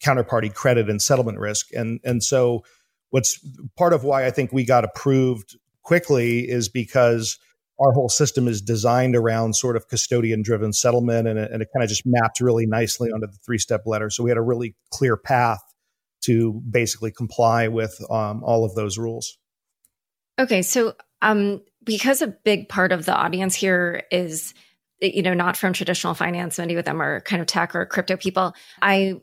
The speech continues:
Speaker 2: thought it might be helpful if we, uh, first of all, just look at how exchanges work in traditional finance, or, or really just how the system overall works in traditional finance.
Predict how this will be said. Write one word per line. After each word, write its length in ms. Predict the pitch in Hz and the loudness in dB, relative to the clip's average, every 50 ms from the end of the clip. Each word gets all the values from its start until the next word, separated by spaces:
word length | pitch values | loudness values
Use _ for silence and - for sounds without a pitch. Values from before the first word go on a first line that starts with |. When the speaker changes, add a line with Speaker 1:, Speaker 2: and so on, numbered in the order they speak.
| _ _ - | _ _ -6
Speaker 2:
thought 260 | 208 - 247 254 294 | 0 2 2 4 4
it 60 | 320 | 2
might 140 | - 285 262 | 2 0 2
be 100 | 240 226 | 2 2
helpful 340 | 220 208 180 - - 226 226 | 2 2 0 0 0 0 0
if 120 | 214 - | 0 0
we, 380 | 208 202 190 180 180 180 175 156 | 0 0 0 2 0 0 -2 -4
uh, 240 | - - - - - - - _ - | -6 -10 -14 -18 -18 -18 -18 _ -6
first 220 | 196 - 220 208 - | 0 2 2 2 2
of 40 | 202 | 2
all, 80 | 196 | 0
just 180 | 180 185 190 - | 0 -2 -2 -2
look 160 | 208 208 - | -2 0 0
at 80 | 208 208 | 0 0
how 140 | 214 185 | 2 0
exchanges 640 | 180 175 - - 196 196 185 185 175 - - - - _ | 0 0 -2 -2 -2 -2 -2 -4 -4 -6 -8 -10 -12 _
work 280 | 185 190 190 185 - - - _ | -2 -2 -2 -2 -4 -12 -8 _
in 100 | - 214 | -2 -2
traditional 400 | 170 - - 196 185 - - 180 | -2 -2 -2 -2 -2 -2 -4 -4
finance, 260 | - 190 180 196 202 202 | -2 0 0 0 2 2
or, 220 | 208 226 226 - | 2 2 2 2
or 160 | - 226 208 | 2 2 2
really 400 | 175 202 185 180 175 147 - - - | 2 2 2 2 0 -2 -4 -8 -8
just 160 | - 180 165 - | -6 -4 -2 0
how 120 | 202 180 | 0 0
the 120 | 180 - | -2 -2
system 440 | 165 - - 143 - - 175 170 151 - _ _ _ _ _ _ _ _ | -6 -10 -10 -10 -10 -10 -10 -12 -14 -18 _ _ _ _ _ _ _ _
overall 400 | - 190 - 175 170 160 160 185 | -2 0 2 2 2 2 2 2
works 240 | 170 185 180 185 - | 0 0 0 0 -2
in 60 | 180 | -4
traditional 360 | 180 - 170 - 185 - 202 - | -4 -6 -8 -8 -10 -12 -8 -6
finance. 380 | - 175 175 - 170 - - | -4 -4 -2 -4 -6 -6 -12